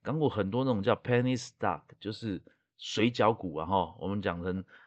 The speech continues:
台湾股市的话，就叫鸡蛋水饺股。他说：“没关系啊，你就把它当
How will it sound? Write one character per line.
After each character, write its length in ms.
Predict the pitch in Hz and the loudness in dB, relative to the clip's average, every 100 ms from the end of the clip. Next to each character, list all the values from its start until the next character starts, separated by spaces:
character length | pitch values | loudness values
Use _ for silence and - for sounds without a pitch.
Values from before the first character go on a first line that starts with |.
| _ _ _ _ - | _ _ _ _ -2
台 220 | 101 107 | 4 6
湾 180 | 113 117 | 6 0
股 160 | 87 | -6
市 200 | 90 127 | -4 0
的 80 | 98 | 0
话， 180 | 90 101 | 2 0
就 120 | 95 | 2
叫 160 | 104 101 | 2 2
鸡 180 | - | 0
蛋 200 | 113 113 | 0 0
水 200 | 92 90 | 0 -6
饺 240 | 85 87 85 | -2 -2 -2
股。 160 | - - _ _ _ _ _ | -8 -20 _ _ _ _ _
他 120 | - | -4
说 160 | 160 165 | 2 2
：“没 160 | 139 120 | 4 2
关 120 | 147 | 2
系 100 | 151 | 4
啊， 80 | 160 | 4
你 160 | 123 | 4
就 100 | 98 | 0
把 200 | 147 104 | 2 2
它 80 | 107 | 2
当 200 | - 151 | 0 -2